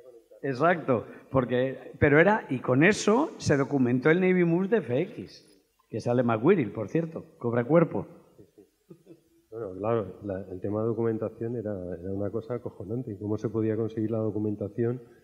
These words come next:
Speaker 2: para hacer un juego hiperrealista con, sin internet, ¿no? O sea, eso, eso no, no lo he, no lo he sabido. Es una buena postilla, porque todo esto además, que es que ahora cualquiera lo ve y dice, "Bueno, esto tampoco es pa' tanto".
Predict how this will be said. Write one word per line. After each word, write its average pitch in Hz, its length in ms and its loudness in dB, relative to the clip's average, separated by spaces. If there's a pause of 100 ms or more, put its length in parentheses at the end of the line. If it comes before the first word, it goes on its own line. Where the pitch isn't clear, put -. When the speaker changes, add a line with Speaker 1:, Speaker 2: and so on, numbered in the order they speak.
(160)
Speaker 2:
para 101 140 -4
hacer 107 180 -4
un 104 100 -4
juego 113 580 -6 (280)
hiperrealista 107 840 -6 (240)
con, 101 360 -6 (240)
sin 101 200 -8
internet, 92 540 -8
¿no? 98 80 -10
O 98 320 -18
sea, 98 240 -10 (1000)
eso, 101 520 -10
eso 123 180 -4
no, 123 200 2
no 123 300 4
lo 123 140 6
he, 117 160 2
no 110 180 0
lo 120 160 -2
he 117 80 -8
sabido. 110 400 -12
Es - 60 -18
una 120 180 -2
buena 107 240 0
postilla, 110 500 -10
porque 90 240 -14
todo 110 140 -2
esto 110 180 -4
además, 117 400 -4 (400)
que 107 80 -16
es - 100 -18
que 113 100 -8
ahora 117 280 -6 (380)
cualquiera 110 400 -8
lo 110 180 -4
ve 131 220 -4
y 104 240 -10
dice, - 120 -16
"Bueno, 107 540 -12
esto 107 320 -6
tampoco 110 380 -2
es - 60 -6
pa' - 180 -6
tanto". 123 340 -6